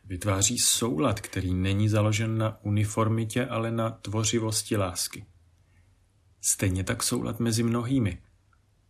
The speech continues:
Stejně tak harmonie v presbytériu. V letech druhého vatikánského koncilu, který byl darem ducha, vydal jeden teolog studii, v níž hovořil o duchu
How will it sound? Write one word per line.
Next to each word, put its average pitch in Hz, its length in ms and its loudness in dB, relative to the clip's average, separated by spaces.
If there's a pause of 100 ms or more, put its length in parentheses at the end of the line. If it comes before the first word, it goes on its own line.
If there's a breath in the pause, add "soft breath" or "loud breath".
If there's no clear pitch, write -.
(540)
Stejně 110 360 0
tak 110 180 -2
harmonie 123 540 2
v 120 60 -4
presbytériu. 92 800 0 (920)
V - 60 -6
letech 117 340 0
druhého 110 400 0
vatikánského 107 680 -2
koncilu, 101 520 -2
který 95 280 -6
byl 95 220 -2
darem 90 360 -4
ducha, 110 400 -2 (680 loud breath)
vydal 113 280 4
jeden 160 240 2
teolog 147 380 4
studii, 131 500 4
v 143 60 0
níž 147 200 0
hovořil 131 420 0
o - 120 -2
duchu 123 500 2